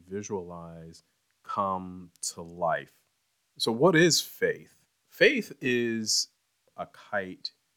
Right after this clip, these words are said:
being your imagination, but the string that connects that kite to you is faith. Your faith will allow for you to connect to your imagination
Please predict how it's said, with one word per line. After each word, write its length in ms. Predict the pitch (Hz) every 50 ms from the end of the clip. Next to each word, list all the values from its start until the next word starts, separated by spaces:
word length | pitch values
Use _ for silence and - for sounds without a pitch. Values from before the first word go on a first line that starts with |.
| _ _ _ _ _ _
being 260 | 104 101 95 95 95 92
your 220 | 92 92 90 90
imagination, 1200 | 90 87 87 87 87 87 82 - 85 82 85 87 90 92 - - - 85 80 80 78 78 78 76 _ _ _ _ _ _ _ _ _
but 140 | 95 - -
the 80 | 95
string 640 | 87 - - - - - 123 123 123 123 117 104 101
that 240 | 92 90 - - -
connects 720 | - 92 90 90 95 98 98 - - - - - - - _ _ _
that 220 | - 90 85 - _ _
kite 420 | - - - 101 98 95 - _ -
to 140 | - 90 85
you 560 | 82 85 92 95 92 87 80 73 73 71 - _ _ _ _ _ _ _ _ _ _
is 240 | 98 87 80 - -
faith. 480 | - - 87 76 62 65 67 _ _ _ _ _ _ _ _ _ _ _ _ _ _ _ _ _ _ _ _ _ _ _ _ _ _ _ _
Your 160 | 113 110 104
faith 720 | 101 - - - - 175 185 117 92 90 92 90 - - _ _ _ _ _ _ _ _ _ _ _ _ _ _ _ -
will 340 | 110 107 104 104 101 101 -
allow 440 | 107 101 98 104 104 107 107 107 104
for 180 | - - - 101
you 540 | 101 95 98 107 107 107 104 98 95 95
to 640 | 87 - - - 101 95 92 92 92 90 90 87 82 _ _ _ _ _ _ _ _ _ _ _ _ -
connect 500 | - 101 98 98 110 117 117 - - _ -
to 100 | - 104
your 260 | 98 101 101 98 92
imagination 1160 | 92 95 95 92 92 90 90 90 90 95 101 113 123 120 - - - 90 87 87 87 90 87